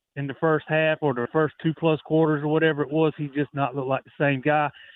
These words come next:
And he's never looked like your typical five-star talent. Um, I, I know what he did at Notre Dame in his freshman season. I, I know how good he looked that night, but he never looked like he had that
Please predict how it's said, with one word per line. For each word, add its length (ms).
And 180
he's 220
never 480
looked 280
like 280
your 180
typical 600
five-star 720
talent. 400
Um, 220
I, 40
I 240
know 280
what 200
he 80
did 240
at 100
Notre 260
Dame 540
in 120
his 180
freshman 500
season. 480
I, 200
I 40
know 240
how 160
good 220
he 80
looked 260
that 220
night, 200
but 140
he 160
never 400
looked 220
like 200
he 160
had 300
that 200